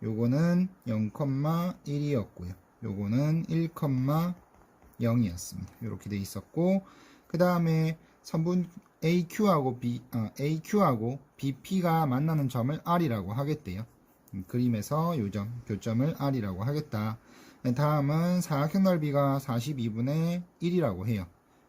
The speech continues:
큐오, 아, 피오, 큐알, 요거죠. 피오, 큐알, 요 넓이가 사십이분의 일이다. 이때 N값 구해라. 이런 문제입니다. 자, P점 좌표를 구해보면은 P점은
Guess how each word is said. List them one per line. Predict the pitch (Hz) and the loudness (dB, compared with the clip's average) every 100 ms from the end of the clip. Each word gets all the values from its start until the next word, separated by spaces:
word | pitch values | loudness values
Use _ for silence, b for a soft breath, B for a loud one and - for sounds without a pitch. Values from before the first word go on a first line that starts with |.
| _ | _
큐오, | - 185 175 170 175 180 180 - - | -4 0 0 2 2 2 0 -8 -6
아, | 104 - | -4 -6
피오, | - 175 165 180 175 | -6 -6 2 2 2
큐알, | - - 123 98 - _ | -4 -2 0 0 -6 _
요거죠. | 113 98 107 98 98 - | -6 -4 -4 -4 -6 -10
피오, | - 127 117 117 | -6 -2 -2 -4
큐알, | - 104 143 | -6 -4 -4
요 | 117 107 | -2 0
넓이가 | 110 127 117 107 131 156 175 B B B B - | 2 2 0 0 0 0 0 B B B B -20
사십이분의 | - 110 113 123 104 98 117 147 - | -6 -4 -4 -4 -4 -2 0 -2 -2
일이다. | 165 165 117 117 | -2 0 0 -2
이때 | 135 160 | -4 -2
N값 | 180 190 175 | 0 2 2
구해라. | - 120 117 107 92 87 | 2 2 2 -2 -4 -8
이런 | 131 131 | -4 -2
문제입니다. | 113 85 90 87 - B B B B | -2 -4 -10 -16 -20 B B B B
자, | - 143 | -6 0
P점 | 220 208 208 | 2 4 6
좌표를 | 190 190 175 165 | 6 4 2 2
구해보면은 | 147 147 160 165 151 143 139 139 135 | 2 2 2 0 2 2 2 0 -2
P점은 | 190 180 147 120 127 151 156 156 160 | -4 -4 -2 0 0 0 0 0 -2